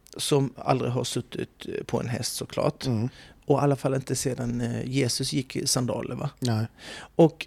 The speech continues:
Speaker 1: eh, det ska pratas och det ska analyseras och det ska då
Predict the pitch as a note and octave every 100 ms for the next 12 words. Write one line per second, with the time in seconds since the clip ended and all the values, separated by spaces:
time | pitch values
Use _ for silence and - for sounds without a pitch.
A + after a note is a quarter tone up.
0 | - D3 D3+ D3 F3+ - D#3+ D#3+ - -
1 | C3 - D#3 E3 D#3 E3 D#3 D3+ D3 A#2+
2 | A#2 C3 C3 - - C#3 C3 C3 - -
3 | A#2 A#2+ -